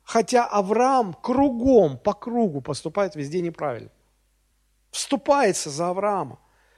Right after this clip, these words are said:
Причём вступается так, что делает так, что этот фараон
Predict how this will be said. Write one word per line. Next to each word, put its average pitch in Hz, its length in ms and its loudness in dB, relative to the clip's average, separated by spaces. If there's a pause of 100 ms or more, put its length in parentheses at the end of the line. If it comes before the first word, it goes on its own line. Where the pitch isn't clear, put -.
(240)
Причём 226 300 0
вступается 226 540 -2
так, 269 280 -4
что 185 300 -4 (480)
делает 202 420 2
так, 240 180 -2
что 196 420 -2
этот 202 220 -2
фараон 254 560 2